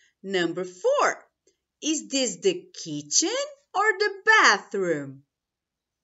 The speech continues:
Bathroom, very good. Bathroom.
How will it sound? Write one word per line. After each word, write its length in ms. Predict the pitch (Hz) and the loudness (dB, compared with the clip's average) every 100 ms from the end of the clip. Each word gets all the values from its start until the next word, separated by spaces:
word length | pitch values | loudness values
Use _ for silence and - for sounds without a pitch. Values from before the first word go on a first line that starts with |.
| _ _ _ _ _ _ _ | _ _ _ _ _ _ _
Bathroom, 1200 | 220 196 240 254 262 277 277 254 226 220 208 196 | -6 -4 0 4 4 4 0 -8 0 2 2 -4
very 600 | 175 165 170 175 190 180 - | -8 -4 -2 -2 -4 -10 -12
good. 1040 | 285 320 320 320 285 240 196 170 156 143 - _ _ _ _ _ | -6 -2 2 2 4 2 2 0 -2 -6 -14 _ _ _ _ _
Bathroom. 1300 | 156 151 175 175 175 185 185 - 156 143 131 127 131 | -20 -10 -8 -4 -4 -6 -8 -14 -14 -12 -14 -16 -20